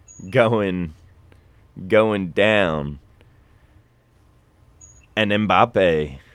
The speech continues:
seeming like almost single-handedly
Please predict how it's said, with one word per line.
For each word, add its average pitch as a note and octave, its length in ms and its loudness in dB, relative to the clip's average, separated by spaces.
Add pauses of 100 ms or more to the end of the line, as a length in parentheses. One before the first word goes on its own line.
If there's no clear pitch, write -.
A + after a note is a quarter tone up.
(2500)
seeming E3 680 -2
like A2+ 300 2 (140)
almost F3+ 520 2
single-handedly D3 1200 -2